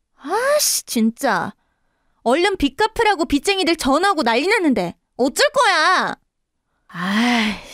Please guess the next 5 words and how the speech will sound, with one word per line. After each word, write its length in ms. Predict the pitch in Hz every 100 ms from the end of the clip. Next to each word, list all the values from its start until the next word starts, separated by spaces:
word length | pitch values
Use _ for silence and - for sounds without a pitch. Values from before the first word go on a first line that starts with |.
| - _ _ - - - _ _ _ - - - - - _ _ _ -
한숨만 540 | 494 523 587 508 359
쉬지 240 | - 359
말고. 680 | 277 233 311 359 330 208 165 _ _ _ _ _ -
진짜 300 | - 339 370
됐어. 840 | 311 294 - - 427 320 262 175